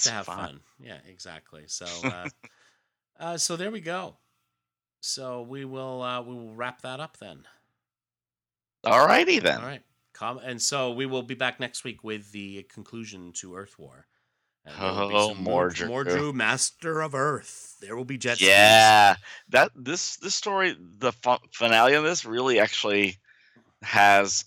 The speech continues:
Speaker 2: some really interesting moments in it. So
Speaker 1: Definitely.
Speaker 2: prepare.
Speaker 1: Definitely. So comments, as always, are welcome at Legion of Substitute Podcasters at gmail dot com. You can join in the conversation on our Facebook page, which can be found at facebook dot legion of substitute podcasters dot com.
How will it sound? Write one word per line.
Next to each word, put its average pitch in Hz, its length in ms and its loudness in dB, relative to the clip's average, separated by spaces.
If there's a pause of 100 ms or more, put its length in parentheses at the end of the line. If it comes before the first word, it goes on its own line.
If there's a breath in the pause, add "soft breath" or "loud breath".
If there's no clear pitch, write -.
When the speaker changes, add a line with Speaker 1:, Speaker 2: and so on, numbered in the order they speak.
Speaker 2:
some 98 320 -6
really 101 300 2
interesting 110 440 -6
moments 98 420 -2
in 78 120 0
it. 78 200 -2
So 76 480 0 (340)
Speaker 1:
Definitely. 98 420 -2
Speaker 2:
prepare. 85 180 -10 (1700)
Speaker 1:
Definitely. 127 380 -8
So 143 200 -6
comments, 147 460 -6
as 147 240 -6
always, 127 320 -4
are - 20 -6
welcome 117 260 -6
at 113 60 -8
Legion 120 160 -6
of 95 80 -8
Substitute - 380 -10
Podcasters 104 560 -8
at 85 80 -18
gmail 87 260 -12
dot 82 200 -14
com. 95 280 -12 (140)
You 110 60 -10
can 123 80 -4
join 127 140 -2
in 127 60 -4
the 120 60 -10
conversation 120 560 -6
on 113 80 -6
our 107 80 -6
Facebook 127 400 -8
page, 160 220 -8
which 143 100 -14
can 104 100 -14
be 90 80 -12
found 90 220 -10
at 85 40 -20
facebook 92 380 -12
dot 92 160 -16
legion 90 240 -14
of 85 60 -10
substitute - 360 -12
podcasters 90 520 -12
dot 90 180 -12
com. 95 280 -16